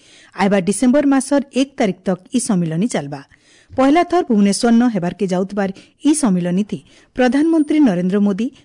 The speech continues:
ଗୃହମନ୍ତ୍ରୀ ଅମିତ ଶାହ, ଜାତୀୟ ସୁରକ୍ଷା ପରାମର୍ଶଦାତା ଅଜିତ ଡୋଭାଲଙ୍କର ସହିତ ବରିଷ୍ଠ ଅଧିକାରୀମାନେ ଯୋଗଦେବେ। ଲୋକସେବା ଭବନର କନଭେନସନ ସେଣ୍ଟରଠାନେ ଇ ସମ୍ମିଳନୀ ହେବାରକେ ଯାଉଥିବାର ବେଳେ ସୁରକ୍ଷା ବ୍ୟବସ୍ଥାକେ କଡ଼ାକଡ଼ି କରାଯାଇଛି।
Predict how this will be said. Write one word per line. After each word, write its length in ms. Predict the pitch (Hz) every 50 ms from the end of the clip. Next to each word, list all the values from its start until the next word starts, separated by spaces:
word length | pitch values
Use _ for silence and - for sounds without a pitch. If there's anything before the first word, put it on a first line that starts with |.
| _ -
ଗୃହମନ୍ତ୍ରୀ 580 | 185 208 226 233 269 269 262 220 - - 196 196 185 -
ଅମିତ 260 | 180 180 196 214 -
ଶାହ, 240 | - - 247 226 226 247 - _ - - _ - -
ଜାତୀୟ 320 | 185 220 214 - - 226 208
ସୁରକ୍ଷା 480 | 208 - - 233 233 240 240 - 302 302 285
ପରାମର୍ଶଦାତା 840 | - 190 185 185 190 196 185 - - 220 190 202 185 - 202 185 175 - - _ _ _ _ _
ଅଜିତ 320 | - 214 214 208 294 302 302 220
ଡୋଭାଲଙ୍କର 560 | 180 220 190 185 180 190 196 190 240 240 233
ସହିତ 280 | - 349 349 - - 156 156 - _ _ - -
ବରିଷ୍ଠ 360 | 190 226 240 254 - - - 233 202 -
ଅଧିକାରୀମାନେ 580 | 214 202 240 226 - 285 262 208 180 185 226 285
ଯୋଗଦେବେ। 460 | 254 - 170 156 156 151 147 147 147 143 _ _ _ - - _ _
ଲୋକସେବା 460 | - 247 269 269 - - 330 311 349 370
ଭବନର 400 | 302 233 185 185 202 208 196 220 220 214
କନଭେନସନ 540 | - - 202 202 196 220 214 220 - - 269 277
ସେଣ୍ଟରଠାନେ 680 | 269 - 180 175 170 196 202 196 - 254 247 233 185 - _ _ _ -
ଇ 100 | 302 254
ସମ୍ମିଳନୀ 480 | 220 - 240 208 208 202 202 196 196 190
ହେବାରକେ 360 | 180 185 180 190 202 190 196 180
ଯାଉଥିବାର 460 | 165 175 175 214 208 - 294 240 190
ବେଳେ 220 | 170 170 170 220 262 - - - - _ -
ସୁରକ୍ଷା 440 | - - 285 302 302 302 - 359 370
ବ୍ୟବସ୍ଥାକେ 540 | 302 208 170 185 - - 240 214 - 202 180
କଡ଼ାକଡ଼ି 460 | 175 - 240 240 262 277 285 311 311 302
କରାଯାଇଛି। 580 | - 180 160 156 147 156 143 135 - 147 135